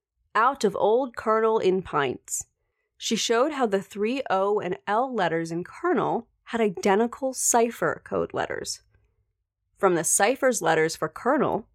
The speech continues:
she could figure out the letters the racketeers chose for E, the most frequently occurring letter in the English language.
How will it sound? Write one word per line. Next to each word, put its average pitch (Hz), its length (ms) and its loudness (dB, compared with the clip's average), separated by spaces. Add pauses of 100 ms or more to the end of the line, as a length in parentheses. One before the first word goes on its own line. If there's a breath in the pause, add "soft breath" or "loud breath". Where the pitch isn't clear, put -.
(160)
she - 180 -2
could 185 140 2
figure 208 320 2
out 160 160 2
the 165 100 -2
letters 156 540 -4
the 180 100 0
racketeers 170 720 -4
chose 170 360 -4
for - 200 -6 (180)
E, 277 360 -2 (320)
the 202 60 2
most 170 280 2
frequently 302 760 -2
occurring 185 480 0
letter 160 340 -2
in 165 140 -2
the 180 220 -4
English 165 420 -4
language. - 540 -4